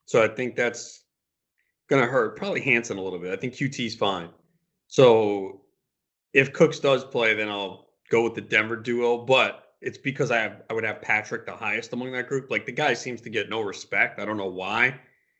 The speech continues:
He could be on the waiver wire in some leagues still, which is ridiculous. Said it before, you know, Drew Lock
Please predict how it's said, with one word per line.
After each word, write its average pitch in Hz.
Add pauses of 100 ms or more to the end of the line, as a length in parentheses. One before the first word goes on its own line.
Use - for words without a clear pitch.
He 120
could 147
be 131
on 127
the 120
waiver 117
wire 117
in 110
some 110
leagues 113
still, 110
which 98
is 95
ridiculous. 110 (760)
Said 143
it 143
before, 131
you 104
know, 104
Drew 113
Lock 123